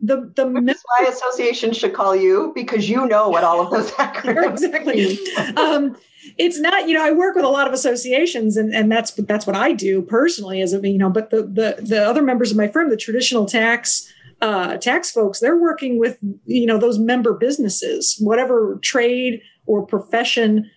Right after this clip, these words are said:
Speaker 1: those, those members are in. So we've done, we've done webinars on the cares Act, on P P P for our association's members.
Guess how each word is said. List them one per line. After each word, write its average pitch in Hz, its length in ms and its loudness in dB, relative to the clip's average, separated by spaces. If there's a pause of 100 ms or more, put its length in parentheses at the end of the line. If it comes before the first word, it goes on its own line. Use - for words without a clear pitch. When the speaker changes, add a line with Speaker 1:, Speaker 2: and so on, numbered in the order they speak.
(160)
Speaker 1:
those, 220 560 0
those 202 240 0
members 226 440 2
are 196 120 2
in. 196 220 0
So 247 120 0
we've 349 260 2
done, 233 400 -2
we've 294 140 0
done 220 200 0
webinars 202 840 0
on 190 220 2
the 190 80 0
cares 202 340 0
Act, 190 400 0
on 185 220 0
P 226 160 2
P 214 160 2
P 208 460 0 (380)
for 285 480 0
our 240 440 2
association's 226 1040 0
members. 208 760 0